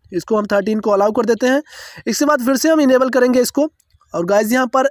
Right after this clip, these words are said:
स्टार्टिंग हो रहा है, तो वेट कर लेते हैं थोड़ा सा और इसके बाद मैं आपको दिखाता हूँ इसका लुक कैसा दिख रहा है। तो ये कम्प्लीटली हो चुका है। अभी गाइस यहाँ पर विजिट क्रिएट करने के लिए बोल रहा है, अगर आप चाहें तो क्रिएट कर सकते हैं, इस तरह से क्रिएट कर दीजिए, अब विजिट आ जाएगा।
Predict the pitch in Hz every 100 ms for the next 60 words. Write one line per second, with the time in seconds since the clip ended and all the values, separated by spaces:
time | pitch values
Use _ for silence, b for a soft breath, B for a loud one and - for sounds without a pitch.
0 | - 196 - 208 196 185 240 240 208 214
1 | 185 175 180 202 214 240 233 214 214 220
2 | 214 233 - 208 208 233 220 226 196 196
3 | 202 - 214 180 180 - 180 185 165 160
4 | 156 135 - - - - - 196 214 233
5 | 240 330 254 277 269 294 269 240 254 269
6 | 277 285 208 196 262 - 240 226 247 233
7 | 240 220 202 226 226 226 220 - 220 226
8 | 226 214 214 233 214 196 240 214 220 220
9 | 277 294 _ 190 185 208 233 214 220 269
10 | 220 190 220 226 202 208 220 262